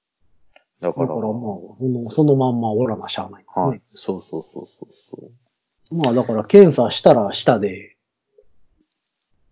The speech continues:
Speaker 2: どうなんでしょうね。その、今のところ多分自分はかかってないので、
Speaker 1: うんうん。
Speaker 2: その、気楽なこと言うてますけど。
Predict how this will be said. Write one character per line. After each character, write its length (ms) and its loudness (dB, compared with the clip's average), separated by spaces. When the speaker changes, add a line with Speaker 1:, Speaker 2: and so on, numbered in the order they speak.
Speaker 2:
ど 220 10
う 40 10
な 100 4
ん 60 -6
で 60 -6
し 60 -6
ょ 40 -4
う 60 0
ね。 160 8
そ 80 -4
の、 240 2
今 240 8
の 140 6
と 120 4
こ 120 6
ろ 120 8
多 140 6
分 240 8
自 160 2
分 200 4
は 80 0
か 140 2
か 120 2
っ 100 -14
て 100 10
な 140 0
い 40 -4
の 120 -4
で、 300 -4
Speaker 1:
う 80 -12
ん 300 -6
う 220 -8
ん。 20 -8
Speaker 2:
そ 80 -6
の、 420 -8
気 140 -6
楽 180 0
な 80 2
こ 100 -6
と 80 -14
言 100 -2
う 20 -6
て 80 -8
ま 140 -8
す 80 -18
け 80 -14
ど。 220 -14